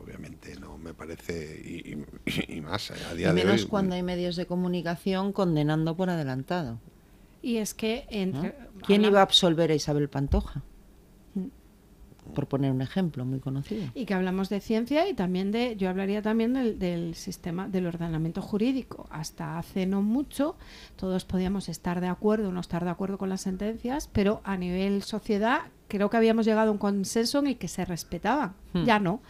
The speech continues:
Speaker 3: Antes, pues lo comentaba Carlos, ¿no? Con el tema del sí es sí, o ¿cómo le llamas, llamaos?
Speaker 2: El sí sí.
Speaker 3: El
Speaker 1: Sí,
Speaker 3: sí
Speaker 1: sí,
Speaker 3: sí,
Speaker 1: la ley
Speaker 3: la
Speaker 1: sí
Speaker 3: ley
Speaker 2: sí.
Speaker 3: sí
Speaker 2: La ley
Speaker 3: sí.
Speaker 2: sí sí.
Speaker 3: Pues con la ley sí sí, que por cierto me lo, me lo apunto.
Speaker 1: No es mío, no es mío.
Speaker 3: Ah,
Speaker 1: No,
Speaker 3: bueno,
Speaker 1: no es,
Speaker 3: me, me lo
Speaker 1: ahora no te sé decir dónde lo escuché,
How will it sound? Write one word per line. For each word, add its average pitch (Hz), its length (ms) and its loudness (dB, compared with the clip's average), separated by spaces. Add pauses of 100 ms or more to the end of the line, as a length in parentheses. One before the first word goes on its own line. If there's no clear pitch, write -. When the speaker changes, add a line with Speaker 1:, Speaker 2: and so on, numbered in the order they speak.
(260)
Speaker 3:
Antes, 214 260 0
pues 226 160 -2
lo 202 80 -2
comentaba 175 380 -4
Carlos, 277 320 -2
¿no? 302 160 0
Con 339 80 0
el 233 80 0
tema 208 160 -2
del 202 100 -4
sí - 140 -6
es 208 180 -4
sí, 311 180 4
o 262 300 6
¿cómo 233 160 4
le 254 80 4
llamas, 247 380 -2
llamaos? 254 500 -2
Speaker 2:
El 165 140 4
sí 175 180 -2
sí. 202 160 2 (100)
Speaker 3:
El 262 120 6
Speaker 1:
Sí, - 0 -
Speaker 3:
sí 226 160 4
Speaker 1:
sí, 254 320 4
Speaker 3:
sí, - 60 6
Speaker 1:
la 220 120 8
ley 240 120 8
Speaker 3:
la 160 100 10
Speaker 1:
sí - 60 8
Speaker 3:
ley 233 40 8
Speaker 2:
sí. 180 60 6
Speaker 3:
sí 220 80 8
Speaker 2:
La 254 80 4
ley 285 80 4
Speaker 3:
sí. - 0 -
Speaker 2:
sí 180 240 0
sí. - 140 -12
Speaker 3:
Pues 226 200 4
con 208 220 6
la 202 120 4
ley 214 160 4
sí 233 140 0
sí, 262 180 0
que 240 120 -2
por 185 100 -2
cierto 196 240 -4
me 196 120 0
lo, 196 320 -2
me 226 100 4
lo 214 80 6
apunto. - 240 4
Speaker 1:
No - 20 6
es 262 100 4
mío, 104 240 6
no 98 120 0
es 92 100 -6
mío. 80 220 -6
Speaker 3:
Ah, 226 100 0
Speaker 1:
No, 107 80 2
Speaker 3:
bueno, 113 200 0
Speaker 1:
no 123 60 6
es, - 160 0
Speaker 3:
me, 131 100 2
me - 40 0
lo - 80 -2 (240)
Speaker 1:
ahora 135 160 6
no 165 100 6
te 151 120 2
sé 143 100 2
decir 123 200 4
dónde 120 200 4
lo 104 80 2
escuché, 156 440 -2